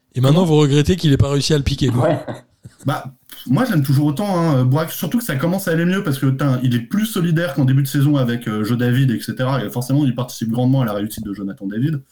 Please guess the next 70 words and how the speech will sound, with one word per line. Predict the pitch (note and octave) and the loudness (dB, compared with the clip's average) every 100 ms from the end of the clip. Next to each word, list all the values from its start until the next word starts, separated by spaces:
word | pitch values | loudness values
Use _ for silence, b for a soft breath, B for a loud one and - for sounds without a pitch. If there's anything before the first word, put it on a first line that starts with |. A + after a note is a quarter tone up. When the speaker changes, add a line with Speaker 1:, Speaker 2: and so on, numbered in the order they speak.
| b b b b - | b b b b -4
Speaker 2:
Mais, | A2 | 0
euh, | A#2+ A2 G#2+ A2 | 2 2 2 2
non, | D#3+ | 2
non, | F#3+ F#3+ C#3+ | 2 2 0
euh, | |
de | A2 | 0
toute | G#2+ | -2
façon, | C3 D3 | -2 0
Burak, | A2+ C#3 C3+ | 2 0 -2
euh, | A2 G#2 G#2+ G2+ | -4 -6 -8 -8
à | |
la | G2 | -8
fin | G#2+ | -6
de | G2+ | -6
la | |
saison, | - A2 B2+ | -4 -2 -2
il | |
sera | - - | -2 -10
plus | - | -6
là. | B2+ C3+ C3+ b b b A#2+ | -2 -2 -4 b b b -2
Il | |
nous | A2+ | 0
a | B2 | 0
fait | - C3 | 0 0
gagner | A#2+ A#2+ B2 | 2 2 2
la | A#2 | 2
Ligue | A2+ A2+ | 0 2
un | A#2+ | 0
l'année | G#2+ A2 | 0 0
dernière | A#2 A#2 B2+ B2 | 0 0 0 -4
parce | - | -12
qu'il | - | -12
était | G2 | -4
monstrueux. | G#2 - - B2 C#3 | -2 -4 -4 2 2
Speaker 1:
C'était | D3+ C3+ | 4 4
déjà | B2+ A#2+ | 4 4
Speaker 2:
Il | |
a | C3+ | 2
Speaker 1:
extraordinaire. | B2+ C3+ D3+ C#3 | 4 6 6 6
Speaker 2:
mis, | A#2 | 2
euh, | A2+ - _ _ | -4 -10 _ _
il | B2+ C#3 | 2 4
a | |
mis | D3 D3+ | 4 4
un | D3 | 4
but | C#3+ C#3+ C#3+ | 4 4 4
de | B2+ | 4
malade | B2+ C#3+ C#3 C#3 | 2 2 2 2
mental, | C#3+ C3+ C#3 C#3 | 2 0 -2 -2
euh, | A2+ A2 B2 | -2 -2 -2
à | B2 | 0
Lens. | C#3 C#3+ D3 | 2 0 -2
Je | A#2 | -4
crois | B2+ | -4
que | C3 | -2
les | |
Lens, | A#2+ C3+ C3 | -2 0 -2
ils, | G#2+ | -4
les | G#2+ A#2 | -2 -2
Lensois, | B2+ C3+ | 0 -2
ils | A#2 | -4
ont | A2 | -4
des | G#2+ G#2 | -8 -10
stress | - B2+ | -10 -10
post-traumatiques, | - A#2 - A2+ A2+ - B2 G2 | -10 -12 -8 -6 -4 -6 -8 -10
euh, | |
de | G2 | -10
ce | G2+ | -8
but. | A2 D3 - b b b b _ | -4 -4 -4 b b b b _
Euh, | - | -16